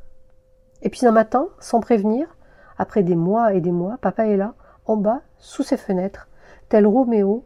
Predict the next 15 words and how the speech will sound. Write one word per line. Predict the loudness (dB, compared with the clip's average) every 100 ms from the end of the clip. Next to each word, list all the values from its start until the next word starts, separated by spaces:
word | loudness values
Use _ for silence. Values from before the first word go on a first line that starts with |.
| -12
chantant | -8 -6 -4 -6
son | -2 0 2
irrésistible | 2 2 0 -4 -4 -2 -2 -4 -6
élégie. | -2 2 2 0 -2 -6 _ _ -20 -20 -18 -20 -20 -20 -20 -10 -4
Il | 0
est | 0
venu | 0 0 0
demander | 2 2 2 0
la | 0
main | -2
de | -2
maman | -2 -2 0
à | -2
ses | -2 -4
parents, | 0 0 -2 -6